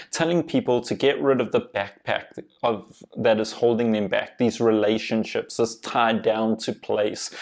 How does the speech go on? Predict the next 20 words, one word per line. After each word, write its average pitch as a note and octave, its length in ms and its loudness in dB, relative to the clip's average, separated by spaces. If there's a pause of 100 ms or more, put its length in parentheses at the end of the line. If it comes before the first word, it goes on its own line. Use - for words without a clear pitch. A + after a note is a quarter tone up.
(240)
this, - 360 -2 (240)
uh, A2+ 220 0 (100)
anything E3+ 480 2
that's B2+ 160 -2
holding C3+ 380 2
you A2+ 120 2
back G#2+ 420 -2
from G#2 280 -2
pursuing C3+ 800 0
this, - 320 -6 (200)
this - 340 -4 (100)
life G#2 640 -2 (340)
of G2+ 460 0 (260)
travel, G#2+ 720 2
this - 380 -4 (420)
direction A#2 640 2
towards G2+ 720 0 (220)
his A2 180 -4
goal. - 460 2 (460)
Um, A#2 340 0